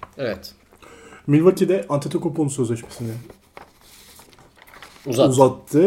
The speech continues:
Speaker 2: e, ve sağlama aldı. Antetokounmpo ile beş yıllık bir sözleşme imzaladı. İki yüz yirmi altı mı? Öyle
Speaker 1: En
Speaker 2: bir
Speaker 1: çok
Speaker 2: şey.
Speaker 1: kazanan oyuncu
Speaker 2: En
Speaker 1: oldu.
Speaker 2: çok kazanan oyuncu oldu bu kontratla beraber Antetokounmpo ve geçtiğimiz seneden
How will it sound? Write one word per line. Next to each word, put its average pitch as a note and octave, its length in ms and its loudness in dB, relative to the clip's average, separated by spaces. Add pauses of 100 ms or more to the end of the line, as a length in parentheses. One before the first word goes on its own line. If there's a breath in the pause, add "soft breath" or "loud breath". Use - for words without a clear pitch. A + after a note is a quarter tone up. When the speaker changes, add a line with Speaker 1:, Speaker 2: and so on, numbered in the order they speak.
(280)
Speaker 2:
e, B2+ 400 -4
ve B2+ 280 0 (180)
sağlama B2+ 520 -2
aldı. A#2 240 -2 (100)
Antetokounmpo A#2+ 540 -8
ile A2+ 140 -4
beş B2+ 220 0
yıllık A2+ 220 -2
bir A2 40 -14
sözleşme G#2 440 -12
imzaladı. G#2 480 -10 (120)
İki C#3 200 -6
yüz C3+ 180 0 (220)
yirmi C3 260 -2
altı C3 260 -4
mı? G#2+ 100 -6 (720 soft breath)
Öyle C3+ 180 2
Speaker 1:
En F3 100 4
Speaker 2:
bir F3 40 -2
Speaker 1:
çok F3+ 120 2
Speaker 2:
şey. - 80 -4
Speaker 1:
kazanan D3+ 420 0
oyuncu A#2 520 -4
Speaker 2:
En - 80 -2
Speaker 1:
oldu. - 80 -6
Speaker 2:
çok - 160 -8
kazanan C3+ 320 -4
oyuncu C#3 320 -2
oldu B2+ 480 -2 (260)
bu C3 400 -2
kontratla B2+ 640 -2
beraber A2+ 320 -4
Antetokounmpo C#3+ 680 0
ve F#3+ 260 4 (520 loud breath)
geçtiğimiz E3 500 0
seneden E3+ 540 2